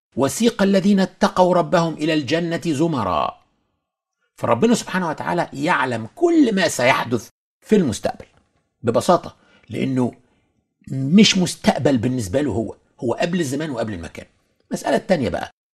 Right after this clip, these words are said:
هل الله هو اللي بيهدي ويضل؟ وإزاي يعذب الإنسان لو هو اللي أضله؟ أيوة فعلا ربنا هو اللي بيهدي ويضل. القرآن بيقول: "يضل به كثيرا ويهدي به كثيرا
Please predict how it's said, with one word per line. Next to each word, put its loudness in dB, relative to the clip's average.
هل 4
الله 8
هو 8
اللي 6
بيهدي 4
ويضل؟ 2
وإزاي 2
يعذب 6
الإنسان 2
لو 0
هو 8
اللي 2
أضله؟ 2
أيوة 2
فعلا -2
ربنا 0
هو 0
اللي 0
بيهدي 0
ويضل. -4
القرآن 2
بيقول: -2
"يضل 8
به 4
كثيرا 4
ويهدي 2
به 2
كثيرا 0